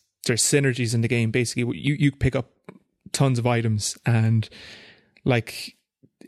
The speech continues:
one of the things I had in it was you get these familiars. These are people who follow you around, or little monsters that follow you around, but you can duplicate them with one of the characters. So I had about fifty of these guys on screen, all of them shooting. I must send you guys on a photo. Um,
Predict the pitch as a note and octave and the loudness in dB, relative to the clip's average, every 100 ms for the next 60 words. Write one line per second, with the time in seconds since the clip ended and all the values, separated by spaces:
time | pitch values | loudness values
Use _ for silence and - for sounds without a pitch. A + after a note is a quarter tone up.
0 | A2 A#2+ D#3 C3+ C#3+ B2+ C#3 C3+ B2 B2 | -12 -4 0 2 2 0 0 0 2 0
1 | B2 B2 B2+ B2 A#2 C3 C#3+ C#3 - B2+ | 0 0 0 0 2 0 2 0 0 2
2 | B2+ B2 A2+ C3+ B2+ A#2 B2+ A#2+ A2+ C3+ | 2 2 0 0 0 0 0 2 0 0
3 | B2 A#2+ A#2+ B2 B2+ A#2+ B2 A#2+ A#2+ B2 | 0 2 2 2 0 0 0 0 0 0
4 | A#2+ B2+ B2 B2 B2+ B2 B2+ B2+ - - | 0 -4 -4 -4 -2 -2 -2 -4 -6 -12
5 | - - C#3+ B2+ C3 C3 D3+ C3+ C#3 B2+ | -12 -2 0 4 4 4 2 0 -2 -2
6 | C3 C3 C3+ B2+ A#2+ B2 A2+ A#2+ A2+ C3+ | -2 0 2 2 0 0 -2 -2 -2 0
7 | B2+ B2+ B2 A#2+ B2 A#2+ A#2+ - - - | 0 0 0 0 0 0 0 -4 -10 -14
8 | - - - - - - - - D#3 - | -18 -18 -20 -20 -20 -10 -4 0 -2 0
9 | B2+ A2 - _ _ _ _ _ - B2 | -2 -2 -10 _ _ _ _ _ -2 2
10 | C3+ A#2 B2+ A#2 A#2 A2 - B2 A2+ A#2 | 2 2 2 2 2 0 0 2 0 -2
11 | - C3 C3 B2+ A2+ - C3 A#2+ A#2+ A2 | 0 2 2 2 0 0 0 0 -2 -6
12 | - - D3+ C3+ B2+ C3 A#2 A#2 A2+ A#2 | -12 -6 0 0 2 2 2 0 0 -2
13 | A2+ B2+ B2 B2 C3 B2 B2+ C3 | -2 -2 0 -2 -4 -4 -2 -2